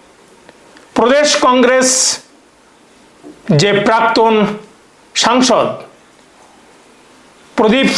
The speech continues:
রঞ্জন ভট্টাচার্য, তিনি বলেছেন দুঃখজনক, পশ্চিমবাংলার কৃষ্টি কালচারের এটা পরিপন্থী।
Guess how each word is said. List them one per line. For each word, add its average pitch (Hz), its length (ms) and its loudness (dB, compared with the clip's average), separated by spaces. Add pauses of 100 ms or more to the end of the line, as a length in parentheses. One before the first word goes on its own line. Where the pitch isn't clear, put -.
(120)
রঞ্জন 214 340 2 (140)
ভট্টাচার্য, 202 580 0 (1200)
তিনি 247 220 2
বলেছেন 254 280 2 (120)
দুঃখজনক, 156 640 -2 (960)
পশ্চিমবাংলার 214 760 2 (720)
কৃষ্টি 240 380 0
কালচারের 196 460 0 (460)
এটা 175 120 0 (120)
পরিপন্থী। 214 580 0